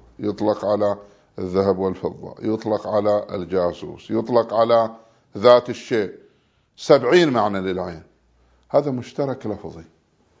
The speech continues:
إذا مشترك لفظي ما تحتاج إلى جامع،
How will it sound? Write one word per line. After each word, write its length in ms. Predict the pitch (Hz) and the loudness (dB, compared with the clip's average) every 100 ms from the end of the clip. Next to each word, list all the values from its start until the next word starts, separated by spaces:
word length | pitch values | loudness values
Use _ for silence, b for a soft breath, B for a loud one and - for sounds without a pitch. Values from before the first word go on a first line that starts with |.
| b b b b b b b 147 | b b b b b b b 0
إذا 320 | 170 160 151 | 0 0 -2
مشترك 580 | 127 117 - 175 170 156 | -4 -6 -2 -2 -2 0
لفظي 340 | 156 139 139 | -2 -2 -6
ما 140 | 175 | -6
تحتاج 440 | 190 - - 104 85 | -10 -12 -10 -10 -10
إلى 120 | 85 | -12
جامع، 420 | 85 87 85 78 | -12 -12 -12 -14